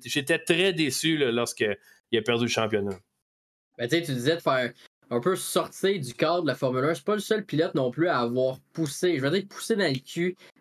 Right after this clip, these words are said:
Speaker 2: euh, des dirigeants de la Formule un. Entre autres, un qui a brassé énormément sa dernière saison,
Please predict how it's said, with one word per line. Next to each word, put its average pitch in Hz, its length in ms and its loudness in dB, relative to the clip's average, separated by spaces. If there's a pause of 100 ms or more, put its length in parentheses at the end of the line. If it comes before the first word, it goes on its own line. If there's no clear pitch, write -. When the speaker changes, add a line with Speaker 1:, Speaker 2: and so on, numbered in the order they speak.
Speaker 2:
euh, 113 100 0
des 117 140 2
dirigeants 127 380 0
de 143 60 0
la 127 80 2
Formule 120 360 0
un. 151 180 0
Entre 127 280 -2
autres, 165 200 0 (140)
un 170 160 2
qui 151 100 0
a 120 60 2
brassé 127 720 2
énormément 139 640 2
sa 131 160 -2
dernière 120 340 0
saison, 123 500 0